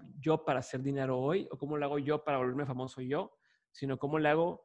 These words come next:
para que cierto sector, cierta audiencia, ciertas personas,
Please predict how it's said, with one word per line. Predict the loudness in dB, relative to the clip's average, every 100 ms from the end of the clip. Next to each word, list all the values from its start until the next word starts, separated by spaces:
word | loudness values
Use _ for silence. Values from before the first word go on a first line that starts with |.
| _ _ _ 0
para | 2 2 -2 -6
que | 0 2 0 -4 -20 _ _
cierto | -20 -12 -2 -2 -2 -10 _ -4 -2 0 0 -2
sector, | -4 -6 -6 -4 0 0 0 -6
cierta | -4 -4 -2
audiencia, | -2 0 2 2 2 0
ciertas | -6 -6 -8
personas, | -10 -8 -6 -6 -8